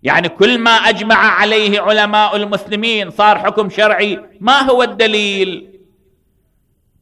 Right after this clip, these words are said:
إخواننا السنة يقولون الدليل أن الأمة لا تجتمع على خطأ،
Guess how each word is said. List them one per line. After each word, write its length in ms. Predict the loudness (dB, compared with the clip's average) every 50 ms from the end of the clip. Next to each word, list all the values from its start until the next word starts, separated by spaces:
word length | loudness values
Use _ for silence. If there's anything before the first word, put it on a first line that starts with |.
| _ _ _ -14
إخواننا 680 | -12 -8 -4 0 0 2 2 0 0 -2 -4 -6 -6 -8
السنة 840 | -8 -10 -12 -12 -12 -10 -10 -10 -8 -8 -8 -6 -6 -8 -10 -12 -14 -18 -20 _ _ _ _ _ _ _ -10
يقولون 580 | -10 -8 -6 -4 -4 -2 -2 -2 -2 -4 -4
الدليل 1080 | -6 -8 -4 -2 -2 0 0 0 0 0 0 -2 -2 -4 -6 -6 -6 -8 -8 -10 -14 -18 _ _ _ _ _ _ _ _ _ _ _ _ _ _ _ _ -2 0
أن 260 | 0 0 0 0 0
الأمة 500 | 2 2 2 0 -2 -2 -2 -2 -2 0
لا 180 | 2 2 2
تجتمع 460 | 0 0 -4 -6 -4 -4 -6 -4 -4 -4
على 360 | -6 -4 -4 -2 -2 -4 -4
خطأ، 420 | -4 -8 -10 -8 -8 -8 -10 -10